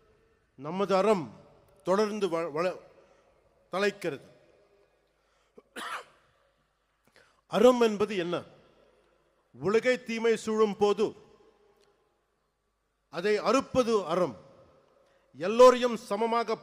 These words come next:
பார்ப்பது அறம். தீவர்களை செய்வது அறம். தீவர்களை வதம் செய்வது அறம். அதன் பெயரே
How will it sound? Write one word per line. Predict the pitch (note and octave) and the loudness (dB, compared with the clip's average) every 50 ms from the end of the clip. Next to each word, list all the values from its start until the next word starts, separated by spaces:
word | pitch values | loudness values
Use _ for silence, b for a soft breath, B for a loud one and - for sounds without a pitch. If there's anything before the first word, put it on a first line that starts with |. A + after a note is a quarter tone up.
| - - | -4 0
பார்ப்பது | A3 A#3 A#3+ - - - B3 G3+ A3+ F#3+ D3 - - - - - - D3 F3+ | 2 2 2 2 2 0 2 2 2 2 0 -2 -8 -18 -20 -16 -8 -4 -2
அறம். | F#3+ F#3+ D#3+ A#2 - - - _ _ - - _ _ _ _ _ _ b b b b b _ _ - | -2 -2 -2 -4 -8 -18 -20 _ _ -20 -20 _ _ _ _ _ _ b b b b b _ _ -8
தீவர்களை | A#3 B3 C4 B3 B3+ A#3+ A#3+ G3 A#3+ D#3 B3 A#3+ G#3 D3 C#3 D3 - - - - - | -6 -4 -2 -2 -2 -2 -2 -2 -4 -2 -2 -2 -2 -4 -8 -16 -20 -20 -16 -6 -2
செய்வது | A3 B3 C4+ C4 A#3 B3+ G#3+ A#3 A3 G#3 | -2 0 0 2 2 2 2 2 2 2
அறம். | G3+ F#3+ D#3 A#2 - - - - - - - _ _ _ _ _ _ _ _ _ _ _ _ _ _ _ _ _ _ _ _ _ _ _ _ - | 2 0 -4 -6 -10 -18 -20 -20 -20 -20 -20 _ _ _ _ _ _ _ _ _ _ _ _ _ _ _ _ _ _ _ _ _ _ _ _ -6
தீவர்களை | G#3 B3 C4 C4+ B3+ C4 A#3+ G3+ A#3+ B3 B3 A#3 F3 F3+ | 0 2 4 6 8 6 6 6 4 2 2 2 2 2
வதம் | A3+ A#3+ C4+ C4 - - - | 4 4 4 2 0 -2 -2
செய்வது | C4 B3 A#3+ A#3 A#3 G3+ A3 G#3+ G3 | -2 -2 -2 -4 -4 -2 -2 -2 0
அறம். | F#3+ F#3 F3 - - - - - _ _ _ _ _ _ _ _ _ _ _ - | -2 -4 -6 -8 -10 -16 -20 -20 _ _ _ _ _ _ _ _ _ _ _ -16
அதன் | - D#3 D3+ F3 G3+ G3 F#3+ - | -8 -4 -2 -2 -2 -2 0 2
பெயரே | G#3+ A3 A#3 A#3 A#3+ | 4 4 6 6 6